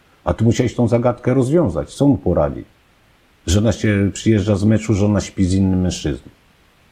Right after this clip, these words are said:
I on przychodzi, no i nie-, i niektórzy ruszali w alkohol i na tydzień znikali, a, i trzeba było ich znaleźć i albo podać rękę i odbudować go i nic nie mówić, i żeby jeszcze on nie usłyszał gdzieś swoich zwierzeń.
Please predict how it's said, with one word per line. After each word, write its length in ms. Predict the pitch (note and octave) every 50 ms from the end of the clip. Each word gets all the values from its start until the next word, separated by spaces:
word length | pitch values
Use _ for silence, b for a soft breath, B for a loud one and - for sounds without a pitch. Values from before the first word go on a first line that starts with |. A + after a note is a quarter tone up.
| _ _ _ -
I 100 | - F#2
on 320 | F#2 F#2 G2+ G2+ G#2+ G#2+ G#2
przychodzi, 800 | G#2+ - - G#2+ - A2+ A2 G2 F2+ G#2+ A2+ A#2 A2+ A2 G#2+ B B B B B B B B B -
no 120 | G2 G#2
i 220 | G#2+ A2+ A#2 A2+
nie-, 140 | G#2+ A#2+ A2+
i 200 | - - G#2+ G#2
niektórzy 440 | G2 G#2+ G#2+ - - B2 F#2 A2 A2+
ruszali 320 | - - - A#2 A2+ A2
w 80 | G2 A2
alkohol 460 | G#2+ G#2+ G#2+ - A2+ G2+ - G#2+ G#2+
i 40 | A2
na 140 | G#2+ G#2+ -
tydzień 380 | - A#2+ G2+ F#2 G#2+ G2+ G#2 G2+ - - _ _ _ -
znikali, 680 | F2+ D#2+ D#2 A#2 A#2+ A2+ - A2+ G2+ F2+ E2+ F#2 G2+ G#2+
a, 200 | G2+ G2 G2 F#2 F#2+ F2+ E2 C#2+ G2
i 80 | G#2+ G2
trzeba 180 | - A#2 G#2+
było 120 | A2 A2+ A2+
ich 140 | G#2+ F#2+
znaleźć 440 | F#2 G2+ G#2+ G#2 G#2 G2 F2 - -
i 100 | G#2+ G#2+
albo 320 | G#2 G#2 G#2 G2 G#2+ G#2+ F#2
podać 400 | - - B2 G#2+ G#2+ G2 - -
rękę 380 | G2+ G#2+ G#2 F#2+ - G2+ G2
i 180 | F#2+ F#2+ F#2+ F#2 - -
odbudować 640 | G2 G#2 G2 F#2+ G2 G#2+ F#2 G2+ F#2 E2+ F2+ E2+ D#2
go 140 | E2 G#2 G2
i 80 | F#2+ F#2
nic 240 | G2 F#2 - - -
nie 100 | G#2+ G2+
mówić, 360 | F#2 F#2 F2 F#2 F2 D#2 F#2+
i 60 | G#2
żeby 300 | G2+ G#2 G#2 G2+ G2 G2+
jeszcze 360 | G2+ G#2 G2+ - - F#2+ E2+ B B B B B B B B B - - - _ _ -
on 240 | - A2 A2+ A2+ A2
nie 120 | G#2+ G#2+
usłyszał 580 | - - A#2 G#2 - - B2 A2+ - G#2+ G2+ F#2+
gdzieś 260 | F2+ G#2+ G2 - -
swoich 280 | - - G#2 G2+ F#2 E2+
zwierzeń. 460 | E2 F#2 G2 F2 D#2 D#2+ G2 A2